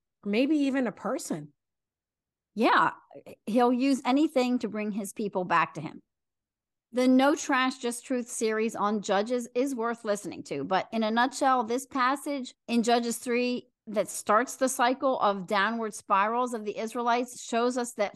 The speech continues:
Speaker 2: first we need a godly leader to guide us and hold us accountable. They had Moses, and then they had Joshua.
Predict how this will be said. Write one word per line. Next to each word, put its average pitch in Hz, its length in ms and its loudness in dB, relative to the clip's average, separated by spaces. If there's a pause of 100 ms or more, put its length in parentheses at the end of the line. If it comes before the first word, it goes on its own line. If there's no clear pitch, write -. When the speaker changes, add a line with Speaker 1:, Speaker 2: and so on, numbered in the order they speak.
(160)
Speaker 2:
first 247 460 0
we 233 180 -4
need 226 200 -2
a 190 60 -2
godly 214 520 2
leader 262 320 -2
to 226 80 -6
guide 196 360 0
us 202 140 -6
and 190 100 -10
hold 180 200 -6
us - 100 -10
accountable. 262 560 0 (340)
They 247 220 6
had 349 260 4
Moses, 202 540 2
and 196 140 -4
then 185 140 -2
they 185 100 0
had 175 180 -2
Joshua. 233 580 0